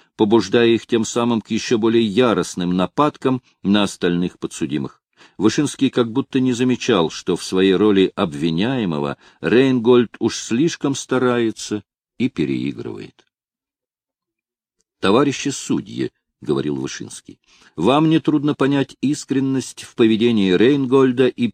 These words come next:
Пикеля, которые на этом суде вновь и вновь изобличают Зиновьева, Каменева и Евдокимова как виновников в совершении многих тяжких преступлений». Рейнгольд более чем заслужил похвалу обвинителя.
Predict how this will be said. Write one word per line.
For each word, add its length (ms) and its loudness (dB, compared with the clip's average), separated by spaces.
Пикеля, 520 0
которые 420 6
на 220 4
этом 220 0
суде 320 2
вновь 580 0
и 120 4
вновь 600 0
изобличают 1040 2
Зиновьева, 800 0
Каменева 580 0
и 60 2
Евдокимова 920 2
как 260 -2
виновников 840 2
в 60 -12
совершении 680 0
многих 680 0
тяжких 560 -4
преступлений». 680 -8
Рейнгольд 600 4
более 460 6
чем 260 -2
заслужил 680 0
похвалу 500 2
обвинителя. 720 -2